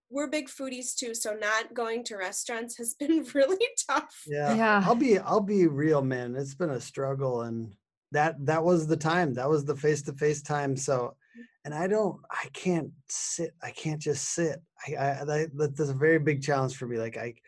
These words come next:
Speaker 2: I have a very hard time. Like, Bia has to play, like, board games with me or something.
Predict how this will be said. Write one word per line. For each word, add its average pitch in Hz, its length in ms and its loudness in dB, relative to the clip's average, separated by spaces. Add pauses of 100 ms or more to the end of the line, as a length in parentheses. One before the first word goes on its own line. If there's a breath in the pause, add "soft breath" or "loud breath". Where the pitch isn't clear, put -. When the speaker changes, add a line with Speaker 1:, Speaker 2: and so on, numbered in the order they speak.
(360 soft breath)
Speaker 2:
I 151 40 -6
have 139 100 2
a 139 60 4
very 156 460 8
hard 143 400 4
time. 120 300 -4
Like, 123 220 -4
Bia 165 360 8
has 147 240 2
to 139 80 -4
play, 135 480 0
like, 123 220 -6 (160)
board 143 320 0
games 135 300 2
with 131 100 0
me 131 140 0
or 120 100 -4
something. 120 320 -6